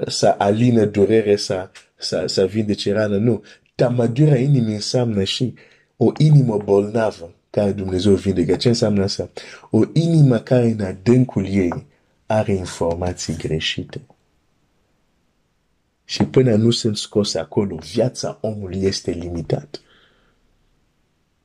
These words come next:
Ok. Un exemplu practic, trebuie să dau multe exemple pentru că vreau să fie înțeles. Nu vreau să treci pe lângă asta.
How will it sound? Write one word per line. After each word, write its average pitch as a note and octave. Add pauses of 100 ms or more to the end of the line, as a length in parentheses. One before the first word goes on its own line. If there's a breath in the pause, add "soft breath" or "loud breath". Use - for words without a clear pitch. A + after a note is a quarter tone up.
(240)
Ok. A#2+ (520 loud breath)
Un D3
exemplu C3+
practic, C3+ (1900 loud breath)
trebuie B2
să A2
dau G#2
multe A2
exemple G2
pentru F#2+
că F2
vreau A2
să -
fie F#2+
înțeles. F2
Nu G#2+
vreau G#2+
să F#2 (360 soft breath)
treci C3+
pe G#2+
lângă G#2
asta. -